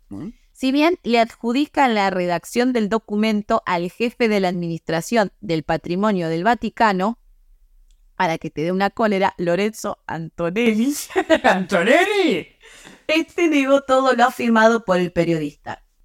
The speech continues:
Speaker 2: Pero lo importante es que en la última página, en la última página de esos documentos,
Speaker 1: Decía
Speaker 2: hay
Speaker 1: sí.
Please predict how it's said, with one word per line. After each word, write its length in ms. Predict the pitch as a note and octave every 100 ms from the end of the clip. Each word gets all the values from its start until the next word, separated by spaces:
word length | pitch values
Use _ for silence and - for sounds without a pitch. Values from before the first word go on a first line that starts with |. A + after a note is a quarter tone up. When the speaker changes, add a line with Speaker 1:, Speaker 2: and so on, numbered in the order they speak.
| _
Speaker 2:
Pero 460 | D4+ D#4 A#3 C4+ -
lo 140 | F3
importante 720 | F3+ - F#3+ - C4 C4+ B3
es 120 | A3 -
que 220 | F3+ E3+
en 200 | F3+ F3
la 140 | F3 F#3
última 640 | B3+ C#4 - A#3 F#3+ F3
página, 800 | - D#3+ G#3 - E3 D#3+ F3 C4+ _ _ _ _ _ _
en 140 | D#3+
la 140 | C#3+ D3
última 440 | G3+ - G3+ F#3
página 420 | F3+ G3 E3+ D3+
de 80 | D#3
esos 200 | D#3+ F3+
documentos, 960 | F3 D#3 G3+ G3+ F3+ E3+ F#3 C4+ - _ _ _ _ _
Speaker 1:
Decía 280 | G#2+ G2 B2
Speaker 2:
hay 60 | D#3+
Speaker 1:
sí. 260 | A#2 F2+